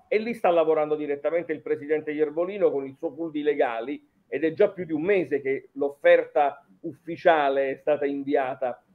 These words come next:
a Cavani. La prima offerta era un'offerta, ehm,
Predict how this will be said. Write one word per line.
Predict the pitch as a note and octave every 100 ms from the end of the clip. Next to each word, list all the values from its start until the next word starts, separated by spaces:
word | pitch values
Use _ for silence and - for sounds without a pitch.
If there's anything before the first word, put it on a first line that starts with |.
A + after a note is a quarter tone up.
| _
a | B2+
Cavani. | B2+ D3 C#3 A2+ A2
La | A#2
prima | D3 F3+ F#3+
offerta | F3+ - B3+ - E3
era |
un'offerta, | D3+ D3+ - G#3 G3+ D#3 C#3 - _ _ _
ehm, | C3+ D3 C#3 C3 B2 A#2+